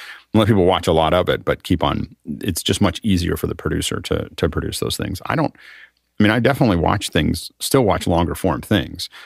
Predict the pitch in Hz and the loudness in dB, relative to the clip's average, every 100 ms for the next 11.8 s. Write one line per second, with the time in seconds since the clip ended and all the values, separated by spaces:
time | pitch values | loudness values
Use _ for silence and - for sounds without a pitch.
0 | - _ - 85 76 98 101 104 - _ | -20 _ -2 0 2 2 2 0 -4 _
1 | _ _ _ _ _ - 110 110 98 95 | _ _ _ _ _ -4 0 2 2 4
2 | 113 104 107 87 85 82 87 - 87 - | 4 4 2 2 2 2 0 -2 -4 -2
3 | 101 85 82 82 85 82 - 82 71 - | -2 -2 -2 -2 -4 -8 -6 -6 -6 -6
4 | - _ _ _ - 110 90 76 78 - | -12 _ _ _ 0 2 4 2 0 0
5 | 78 82 85 78 76 76 69 - 90 85 | 0 2 0 0 -2 -2 -2 0 0 0
6 | 78 - - - 80 - 82 - - 90 | -2 -4 -6 -6 -6 -4 -6 -8 -12 -12
7 | 90 - - - - - - _ _ _ | -14 -14 -18 -10 -8 -8 -10 _ _ _
8 | _ _ _ _ - 98 80 - - - | _ _ _ _ -2 0 0 -2 -8 -6
9 | 73 - - - - - _ _ _ _ | -4 -6 -8 -10 -10 -14 _ _ _ _
10 | _ _ _ _ _ _ _ - - - | _ _ _ _ _ _ _ -20 -20 -20
11 | _ _ _ _ - 92 131 - | _ _ _ _ 0 2 2 -2